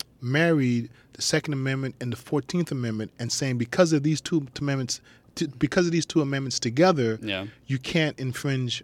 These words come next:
Speaker 1: on us ha-, carrying guns. So I was like, "Wow, Fourteenth? I've never heard anyone argue the Fourteenth," so I went to look at it.
Speaker 2: Mm-hmm.
Speaker 1: Fourteenth is a long amendment. It has
Speaker 2: Yeah.
Speaker 1: multiple sections, right? The first section is what he's referring to about, uh, the pursuit of liberty. But later on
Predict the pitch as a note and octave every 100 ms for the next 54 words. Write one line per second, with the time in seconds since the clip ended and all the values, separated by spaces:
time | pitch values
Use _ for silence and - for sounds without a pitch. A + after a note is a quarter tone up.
0 | - B2 A#2+ A2+ - - C3 A#2 A#2 G3+
1 | B2+ D#3+ E3+ C3 D3 B3+ A#2+ - G3+ F#3+
2 | - C4+ F#3 - - - D#3+ G#3+ F3 F#3
3 | F3+ E3+ D#3+ B2+ - C3+ D3 C3+ D#3+ D3+
4 | - G3 - C3+ C#3 B2+ D#3+ G3 C#3 E2+
5 | - G2+ G#2 A#2 - G3 G3 A3+ E3+ C#3
6 | C3 D3 D#3+ D3 D3 C#3 G#2+ A2 C3+ A#2+
7 | G2+ F#2 - D3 F3 D#3+ D#3+ - D#3+ C#3+
8 | - - - A#2 B2 - - E3+ E3 D#3+
9 | D3+ C3+ A#2 B2+ A#2 A#2+ - C3+ A#2+ -
10 | A2 G#2+ - - - A#2+ A#2+ B2 A#2 -
11 | - _ - A#2 A2 G2 A2+ A2+ - C3+
12 | A#2+ C3+ A#2+ G2 - - - - _ -
13 | D#3+ D3 - C#3 F3 G3 F3 - F3 A3+
14 | A3 B2+ F#2+